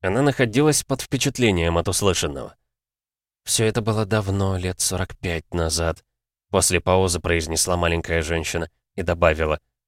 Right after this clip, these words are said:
"Лёвы больше нет". "Мальчик Лёва сбежал от одного чудовища, чтобы попасть к тебе и Жене", подумала Света, но вслух этого, конечно, не сказала.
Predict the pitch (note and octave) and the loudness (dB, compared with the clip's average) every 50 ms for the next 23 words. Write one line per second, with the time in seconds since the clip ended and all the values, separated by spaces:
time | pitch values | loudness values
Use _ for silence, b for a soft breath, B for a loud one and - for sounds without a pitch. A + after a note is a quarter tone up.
0 | _ _ _ _ _ _ - G2+ G2+ A#2+ A2+ A2+ G#2+ F2+ E2 E2+ E2+ E2 - - | _ _ _ _ _ _ -8 -4 -2 -2 -2 -2 -4 -4 -2 -4 -4 -4 -4 -4
1 | - D#2+ D#2 D2+ D2 D2 D2 - - - _ _ _ _ _ _ _ _ _ _ | -4 -6 -6 -6 -6 -8 -10 -12 -16 -20 _ _ _ _ _ _ _ _ _ _
2 | _ _ _ _ _ _ _ _ _ _ - - F2 G#2 A#2+ A#2 - - G#2 - | _ _ _ _ _ _ _ _ _ _ -6 -2 0 0 0 0 0 -2 -2 0
3 | A2 B2 C#3 C3 C3+ A#2+ G#2+ G2 A2+ G#2 - A2 A#2+ B2+ A#2+ - A2+ - - F#2 | 2 2 2 2 2 0 0 0 0 0 2 2 2 2 2 0 -2 -2 -2 0
4 | F2 G2 G2 G2 A#2 B2 - - G2 E2+ G#2 B2+ B2+ C3 B2 - B2+ B2 - _ | 2 2 2 4 2 0 0 -2 -2 0 0 0 0 0 0 0 -2 -4 -6 _
5 | _ _ _ - - - - A#2 G#2+ A2 G2 - G2+ - A#2 A2 - - - - | _ _ _ -8 -6 -4 -2 0 2 2 2 2 2 2 0 0 0 -2 -6 -8
6 | - - G2 E2 D#2+ G#2+ A#2 - - A#2 A2+ G#2 G2+ G2+ F2 D#2 C#2+ C#2+ _ _ | -6 -6 -4 -2 -2 -2 -2 -2 -2 -4 -2 0 2 2 2 2 0 -6 _ _
7 | _ _ - F2 E2 E2+ E2 D#2 D#2 D2+ D2+ - - F2+ G2+ G#2+ - G#2 - _ | _ _ -2 0 0 2 2 2 0 0 0 2 2 2 2 2 0 -2 -6 _
8 | _ _ _ - G#2 A2 A2+ G#2+ - - D3+ D3 - C3+ A#2+ B2+ A#2+ A2+ - A2 | _ _ _ 0 2 2 4 4 4 2 2 2 2 2 2 2 2 2 2 2
9 | G#2+ A2 G#2 - A2 G#2+ G#2 G2+ - - - G#2+ F#2+ G2+ G2 F2+ F#2 F2 - | 2 2 0 0 0 0 2 2 0 0 0 0 0 0 0 2 0 0 -2